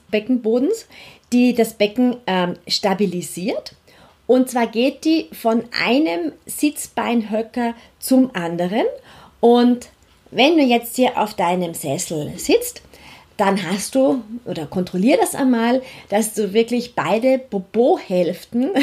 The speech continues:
<laughs> auf dem Sessel gerade hast. Oft, ähm, sitzen wir ja immer nur so auf einer Popo-Seite, so ein bisschen, meine Mama sagt dann immer so Chips an der Seite.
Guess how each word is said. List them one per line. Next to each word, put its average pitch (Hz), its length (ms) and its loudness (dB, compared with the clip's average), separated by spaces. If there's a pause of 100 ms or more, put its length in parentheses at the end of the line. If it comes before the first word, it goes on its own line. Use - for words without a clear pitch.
(420)
<laughs> 440 640 -2
auf 202 380 0
dem 254 340 0
Sessel 190 560 0
gerade 156 500 -12
hast. 156 200 -16 (260)
Oft, 294 380 2
ähm, 214 260 0 (200)
sitzen 285 440 0
wir 233 80 2
ja 226 140 4
immer 226 260 2
nur 208 140 -2
so 208 180 -4
auf - 300 -8
einer 277 320 2
Popo-Seite, 233 960 0
so 226 200 -6
ein 185 160 -6
bisschen, 185 280 -4 (120)
meine 180 180 -4
Mama 202 260 0
sagt - 240 -10
dann 214 80 -8
immer 185 200 -2
so 170 120 -10
Chips - 380 -4
an 180 120 -6
der 147 100 -6
Seite. - 420 0